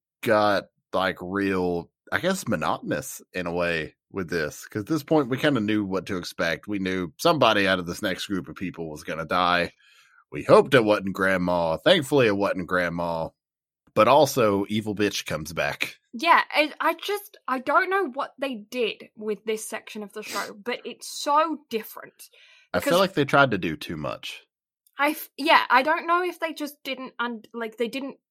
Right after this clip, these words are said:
Speaker 2: I don't think they anticipated how angry a viewer would get at this character for tricking them onto the wrong boat.
Speaker 1: Mm-hmm.
Speaker 2: And how petty we are <laughs> to hold on to that.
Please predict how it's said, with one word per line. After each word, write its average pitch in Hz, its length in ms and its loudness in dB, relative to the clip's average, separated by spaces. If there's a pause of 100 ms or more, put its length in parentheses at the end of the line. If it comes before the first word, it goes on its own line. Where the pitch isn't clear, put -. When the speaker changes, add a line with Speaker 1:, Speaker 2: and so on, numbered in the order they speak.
(500)
Speaker 2:
I 240 80 2
don't 294 160 4
think 359 160 -4
they 320 140 -2
anticipated 247 760 -8 (300)
how 254 800 2 (760)
angry 226 760 2 (840)
a 247 100 4
viewer 226 440 -4
would 202 260 -8
get 214 220 0 (240)
at 214 180 2 (100)
this 214 200 -10
character - 680 -8 (180)
for 240 120 -6
tricking 220 360 -10
them 208 100 -10
onto 196 220 -8
the 196 120 -10
wrong 196 220 -8
boat. 196 300 -6 (880)
Speaker 1:
Mm-hmm. 87 160 -4
Speaker 2:
And 262 120 2
how 294 520 6 (420)
petty 302 540 2
we 254 240 -4
are 240 580 2 (160)
<laughs> - 140 -20
to 294 100 4
hold 277 280 2
on 320 240 2
to 247 120 -14
that. 208 300 -2